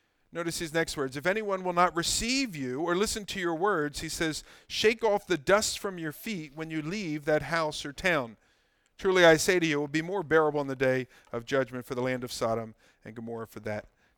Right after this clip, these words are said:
town." Content yourself with what the Lord has provided, and if your message is rejected, shake it off, is what he says. Don't get mad.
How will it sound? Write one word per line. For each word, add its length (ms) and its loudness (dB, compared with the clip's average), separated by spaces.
town." 320 -10
Content 540 0
yourself 640 0
with 240 -8
what 160 -2
the 80 -2
Lord 240 -2
has 200 2
provided, 800 -2
and 480 -4
if 200 -4
your 180 -4
message 960 -2
is 240 -8
rejected, 720 0
shake 260 -4
it 60 -6
off, 260 -14
is 100 -18
what 100 -12
he 60 -14
says. 380 -18
Don't 160 -6
get 120 0
mad. 640 0